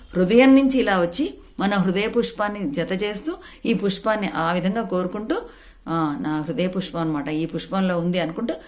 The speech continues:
ఇలా వేస్తాం అన్నమాట. పాదాల దగ్గర వేయాలి. పాదాల దగ్గర వేసిన తర్వాత మనం ఒక పువ్వు తీసి మనం ఎక్కడ పెట్టుకుంటాం? శిరస్సు మీద ధరిస్తాం. అంటే ఆ పాదాలకి మనం డైరెక్ట్గా నేరుగా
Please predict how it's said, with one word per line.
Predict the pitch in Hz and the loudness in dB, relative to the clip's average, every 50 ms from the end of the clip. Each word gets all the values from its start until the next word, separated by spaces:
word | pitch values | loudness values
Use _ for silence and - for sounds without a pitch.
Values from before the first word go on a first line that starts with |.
| - - - - | -20 -18 -6 0
ఇలా | 185 190 196 247 285 | 2 4 6 6 4
వేస్తాం | 277 208 160 - - 156 156 | 4 2 0 -2 -2 -2 -2
అన్నమాట. | 165 190 190 - | -2 -4 -2 2
పాదాల | 247 240 262 294 311 311 294 262 | 4 6 6 6 6 6 6 4
దగ్గర | 226 185 175 | 4 2 2
వేయాలి. | 151 143 139 135 101 90 - - - - - - - - - - - | 0 0 -2 -4 -4 -6 -8 -12 -18 -20 -20 -20 -20 -20 -12 -2 4
పాదాల | 233 240 262 262 320 330 330 311 | 6 6 8 8 8 6 6 6
దగ్గర | 311 302 277 | 6 6 6
వేసిన | 262 208 196 214 226 262 285 285 | 6 6 4 4 4 6 6 6
తర్వాత | 277 247 220 202 190 - 180 | 6 6 6 4 4 4 4
మనం | 175 190 202 214 220 214 214 214 | 4 4 4 4 4 2 0 0
ఒక | 214 220 208 240 | -2 0 0 0
పువ్వు | 233 247 254 285 320 | 0 2 2 2 2
తీసి | 285 285 277 269 294 285 | 4 4 4 6 6 6
మనం | 262 247 226 | 6 6 4
ఎక్కడ | 220 214 226 240 240 247 | 2 2 2 2 4 4
పెట్టుకుంటాం? | 247 254 254 254 240 240 247 247 254 247 262 269 262 - - - - - - - - - - - | 2 2 2 0 2 2 2 2 2 0 0 -2 -6 -10 -16 -20 -20 -20 -20 -20 -20 -20 -16 -12
శిరస్సు | - - 196 208 202 - 208 | -6 -4 -2 -2 -2 -4 -6
మీద | 202 196 | -4 -4
ధరిస్తాం. | 180 170 160 156 151 170 151 | -2 0 -2 -2 -2 -4 -4
అంటే | 165 180 240 294 269 - - - - - - - | -2 -2 -2 -2 -2 -6 -10 -12 -14 -10 0 4
ఆ | 185 196 | 4 4
పాదాలకి | 190 190 185 160 180 196 202 226 226 226 233 233 - 277 | 4 6 4 6 6 6 6 4 4 2 2 2 2 2
మనం | 269 240 208 190 170 175 - - - - - 156 | 2 2 0 0 -2 -4 -8 -16 -20 -12 -4 -2
డైరెక్ట్గా | 160 160 170 190 196 190 - 233 254 269 302 359 - - - - - - - | 0 2 2 0 0 0 0 2 4 4 4 2 0 -6 -18 -20 -16 -6 2
నేరుగా | 170 180 190 196 214 220 262 294 330 | 4 6 6 6 6 6 6 4 4